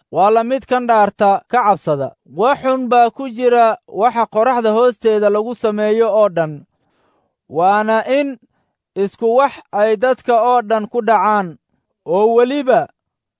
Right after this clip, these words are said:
qalbiga bini'aadmiga shar baa ka buuxa, oo qalbigoodana intay nool yihiin waali baa ku jirta. Oo taas dabadeedna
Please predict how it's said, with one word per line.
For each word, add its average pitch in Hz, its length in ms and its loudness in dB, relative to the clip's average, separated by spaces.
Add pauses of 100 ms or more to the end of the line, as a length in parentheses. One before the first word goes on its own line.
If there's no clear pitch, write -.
(240)
qalbiga 233 480 0
bini'aadmiga 220 960 0 (400)
shar 247 320 0
baa 226 240 2
ka 247 160 0
buuxa, 196 640 0 (320)
oo 170 260 0
qalbigoodana 220 960 0 (560)
intay 233 340 0
nool 240 220 2
yihiin 220 540 -4 (120)
waali 202 380 0
baa 226 180 2
ku 220 140 -8
jirta. 151 480 -8 (840)
Oo 160 240 -2
taas 233 320 0
dabadeedna 220 760 0